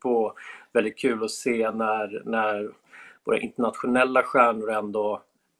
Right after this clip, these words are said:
växer mer och mer. Alltså Kosse, Rolfö,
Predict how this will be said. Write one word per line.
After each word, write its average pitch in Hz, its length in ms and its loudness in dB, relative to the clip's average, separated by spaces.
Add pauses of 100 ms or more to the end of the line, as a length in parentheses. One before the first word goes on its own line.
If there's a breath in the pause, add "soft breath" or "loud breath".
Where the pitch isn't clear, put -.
(120)
växer 113 400 -2
mer 110 280 0
och 107 80 -2
mer. 117 340 6
Alltså 107 240 -2 (240)
Kosse, - 500 -2
Rolfö, 104 800 0